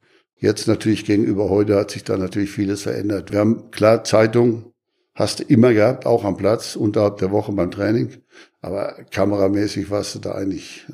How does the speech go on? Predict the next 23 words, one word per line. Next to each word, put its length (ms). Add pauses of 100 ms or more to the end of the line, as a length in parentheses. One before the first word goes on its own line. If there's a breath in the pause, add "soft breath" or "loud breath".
war 340
da 120
eigentlich 260
gar 180
nichts 360
in 180
der 160
Richtung. 480 (560 soft breath)
Ich 140
war, 340
äh, 160
Newcomer 720
mit 220
dreiundzwanzig, 520
vierundzwanzig 580
Jahren, 280
wo 80
ich 100
in 60
der 80
Bundesliga 460
eingestiegen 460
bin. 220